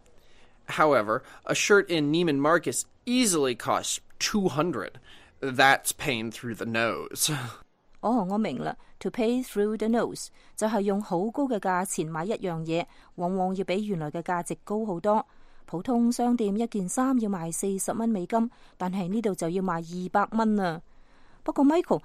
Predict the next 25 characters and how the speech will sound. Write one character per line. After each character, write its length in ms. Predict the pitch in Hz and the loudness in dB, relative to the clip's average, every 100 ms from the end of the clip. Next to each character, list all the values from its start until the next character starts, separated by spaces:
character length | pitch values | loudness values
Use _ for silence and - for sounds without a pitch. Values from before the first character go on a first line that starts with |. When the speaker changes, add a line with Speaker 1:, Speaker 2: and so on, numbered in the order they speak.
| - - | -8 -4
Speaker 2:
我 100 | 294 | 2
仲 200 | 302 285 | 4 6
係 100 | 262 | 6
唔 40 | |
明 240 | 180 165 175 | 4 -2 2
白 160 | 190 - - | 2 2 -6
一 100 | 320 | -2
個 120 | 339 285 | 2 2
人 160 | 160 - | 0 0
個 100 | 202 | 0
鼻 260 | 175 165 | 2 2
同 220 | - 170 | 0 -4
錢 280 | - - 190 | -2 0 2
有 60 | 233 | 2
咩 120 | 208 | 2
關 280 | - 165 202 | 2 0 0
係 160 | - | -4
啫。 160 | - 160 - - - - - - - - | -2 -4 -4 -18 -20 -20 -14 -12 -12 -10
Speaker 1:
Yeah, 680 | 208 196 196 196 196 190 - - | -2 4 8 10 10 10 6 -4
it 220 | 202 220 | -6 0
is 200 | 262 240 | 4 6
a 60 | 202 | 4
strange 360 | - 180 160 143 | 4 4 4 2
expression, 600 | 120 - 156 151 127 110 | -2 4 4 6 0 2
but 300 | 127 123 | 4 4